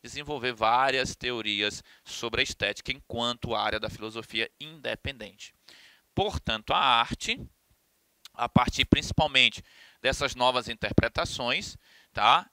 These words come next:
Vai aparecer, a arte torna-se, a arte vem como elemento fundamental para gerar essas experiências estéticas. E aqui nós temos um, uma questão.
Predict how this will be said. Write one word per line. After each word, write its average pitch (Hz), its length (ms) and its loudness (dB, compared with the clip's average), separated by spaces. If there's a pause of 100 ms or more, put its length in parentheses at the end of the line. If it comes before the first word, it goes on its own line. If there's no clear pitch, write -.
Vai 143 360 6 (160)
aparecer, 127 800 2 (180)
a 113 120 2 (160)
arte 165 260 0
torna-se, 117 760 -2 (220)
a 123 200 6
arte 170 280 0
vem 147 420 6
como 160 280 -6
elemento 120 420 -4
fundamental 147 720 -2 (300)
para 147 360 8
gerar 131 640 4
essas 127 380 -2
experiências 135 880 -2
estéticas. - 720 -10 (260)
E 370 60 0
aqui 214 440 4 (180)
nós 247 220 -2
temos 135 360 -2
um, 117 540 -12 (340)
uma 120 180 0
questão. 170 500 2